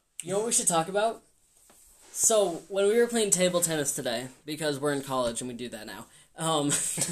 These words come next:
<laughs> we were talking about how if the ping pong tape, the ping pong ball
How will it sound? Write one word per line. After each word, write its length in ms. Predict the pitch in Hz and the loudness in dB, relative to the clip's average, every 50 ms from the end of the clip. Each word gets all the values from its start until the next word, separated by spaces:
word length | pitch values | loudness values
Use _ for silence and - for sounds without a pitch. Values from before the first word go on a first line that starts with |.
| 156 - - 180 - - - _ | 0 -2 -2 -2 -10 -10 -18 _
<laughs> 800 | _ _ _ _ _ 220 233 - - - - _ - _ - 156 | _ _ _ _ _ -20 -20 -20 -20 -20 -20 _ -20 _ -14 -8
we 140 | 165 180 196 | -2 0 2
were 140 | 226 247 262 | 2 4 4
talking 320 | 254 202 185 180 175 180 | 4 4 4 2 0 0
about 200 | 175 170 156 135 - | 2 2 2 2 0
how 280 | - 165 160 156 156 | -2 0 2 2 2
if 640 | 147 - - 175 175 170 165 165 - - - - - _ _ _ _ _ _ 147 _ _ _ _ | 2 0 0 0 0 0 0 -4 -10 -12 -14 -16 -20 _ _ _ _ _ _ _ _ _ _ _
the 140 | - 151 139 | -12 -12 -12
ping 280 | - 160 180 202 220 208 | -10 -6 -6 -6 -6 -6
pong 260 | 226 233 226 226 214 | -6 -6 -6 -6 -4
tape, 360 | 220 220 220 220 - - 131 | -4 -2 -2 -4 -4 -6 -10
the 80 | 143 139 | -12 -12
ping 360 | - - - 175 190 196 185 | -12 -10 -10 -10 -10 -10 -12
pong 340 | - - 190 185 180 151 131 | -12 -10 -10 -8 -8 -8 -10
ball 520 | - - 120 120 127 156 180 190 190 _ | -10 -10 -8 -4 -4 -4 -4 -6 -12 _